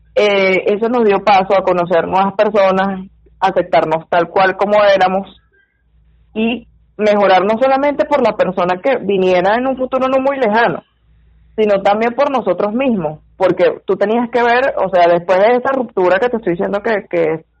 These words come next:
estaba comprometido, yo pasé dos años de mi vida soltera, o sea, que no pensaba en tener un novio ni una relación estable.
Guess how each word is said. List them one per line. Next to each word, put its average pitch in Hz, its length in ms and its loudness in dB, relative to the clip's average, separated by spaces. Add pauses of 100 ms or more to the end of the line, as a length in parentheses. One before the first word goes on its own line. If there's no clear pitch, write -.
estaba 175 1000 2
comprometido, 160 760 -2 (540)
yo 196 120 -2
pasé 196 340 -4
dos 214 260 0
años 226 260 2
de 240 60 0
mi 190 140 0
vida 175 220 2
soltera, 185 580 2 (720)
o 180 100 -10
sea, 165 220 0
que 165 140 -2
no 160 180 -4
pensaba 180 400 2
en 190 100 0
tener 180 240 0
un 160 140 -4
novio 175 460 2
ni 190 160 -2
una 170 160 0
relación 185 380 0
estable. 156 560 -2